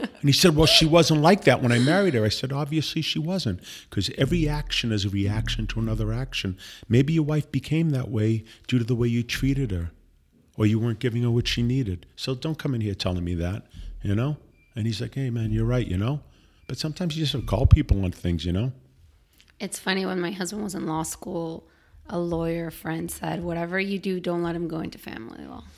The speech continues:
Speaker 1: It's very hard on your soul.
Speaker 2: I think so.
Speaker 1: I think it's, it's almost like, you know, you ever wonder how psychologists or psychiatrists can do what they do? They hear all this bile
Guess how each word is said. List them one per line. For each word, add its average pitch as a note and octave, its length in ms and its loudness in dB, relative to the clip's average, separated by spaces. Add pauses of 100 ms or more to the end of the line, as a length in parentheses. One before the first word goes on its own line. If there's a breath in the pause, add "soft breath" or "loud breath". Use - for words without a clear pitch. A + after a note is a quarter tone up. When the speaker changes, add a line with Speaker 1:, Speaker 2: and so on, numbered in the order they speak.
(180)
Speaker 1:
It's C#3+ 120 -6
very F#3 220 2
hard F#2 260 0
on F2 60 0
your E2+ 100 -2
soul. F2 380 -4 (200)
Speaker 2:
I G3+ 80 -2
think - 320 -10
so. - 160 -16 (160)
Speaker 1:
I C#3 80 0
think D3 240 -2
it's, - 160 -2
it's C3+ 220 2
almost E3+ 300 0
like, A2+ 200 2
you A2 80 4
know, G2 180 0 (680 loud breath)
you C#3+ 120 6
ever F3+ 140 4
wonder C#3 340 2
how A#2 200 2
psychologists G2 1160 0
or E2+ 80 -4
psychiatrists G2 840 -2
can F2 200 -2
do F#2 140 0
what G2+ 200 0
they F#2+ 160 2
do? F2+ 360 4 (360 loud breath)
They - 100 -6
hear G#2+ 220 4 (160)
all A#2+ 240 4
this F#2 260 0
bile E2 800 0